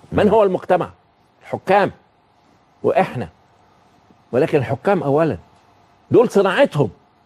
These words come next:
Speaker 1: الفقر اللي عايشين فيه. الفقر يتحدى كل فضيلة. إحنا لو كنا ادينا لهم، هل في، ده أنا كنت في أحد المؤتمرات في أفريقيا،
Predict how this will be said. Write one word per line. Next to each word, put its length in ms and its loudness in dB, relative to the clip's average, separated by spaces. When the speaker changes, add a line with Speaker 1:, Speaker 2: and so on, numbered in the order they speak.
Speaker 1:
الفقر 480 0
اللي 140 0
عايشين 380 0
فيه. 260 0
الفقر 400 -2
يتحدى 560 -2
كل 260 -2
فضيلة. 460 -4
إحنا 120 0
لو 100 2
كنا 260 2
ادينا 320 2
لهم، 220 0
هل 260 -2
في، 400 0
ده 60 -2
أنا 300 2
كنت 320 0
في 480 0
أحد 300 0
المؤتمرات 720 0
في 220 -4
أفريقيا، 640 -2